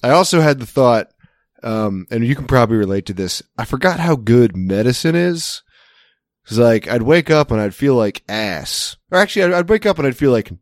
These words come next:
not too bad 'cause I would've slept. And then, like, an hour later, I'd feel like ass. And, uh, Reagan would be like, "Did you take anything?" And I was like, "No." She's like, Then take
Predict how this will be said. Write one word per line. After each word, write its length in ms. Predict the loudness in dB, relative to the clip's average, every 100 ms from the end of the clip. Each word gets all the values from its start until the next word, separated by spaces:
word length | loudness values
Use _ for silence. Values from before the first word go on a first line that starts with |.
| _ -4
not 280 | -2 -2
too 180 | -2 -4
bad 400 | -2 -6 -10 -16 -8
'cause 100 | -4
I 60 |
would've 180 | -2 -4
slept. 400 | -6 -6 -8 -8
And 140 | 0
then, 80 | 2
like, 160 | 4 4
an 100 | 2
hour 280 | 2 2 2
later, 360 | -2 -4 -6
I'd 140 | -8 -6
feel 180 | -6
like 200 | -6 -8 -10
ass. 500 | -10 -10 -10 -10 -12 -18 _ -20 _ _ -20 _
And, 320 | -4 -4 -2
uh, 160 | -2 0
Reagan 260 | 0 0
would 80 | 0
be 60 | 0
like, 160 | -2 -2
"Did 160 | -4
you 60 | -4
take 440 | 0 2 2 0 _
anything?" 560 | -4 -2 -2 -4 -8 -10 -20 _ _ -12
And 80 |
I 20 | -10
was 140 | -8
like, 340 | -6 -6 -8
"No." 600 | -10 -8 -6 -2 2 0 0
She's 220 | -8 -8
like, 180 | -8 -2
Then 180 | -2 0
take 460 | 2 2 2 -2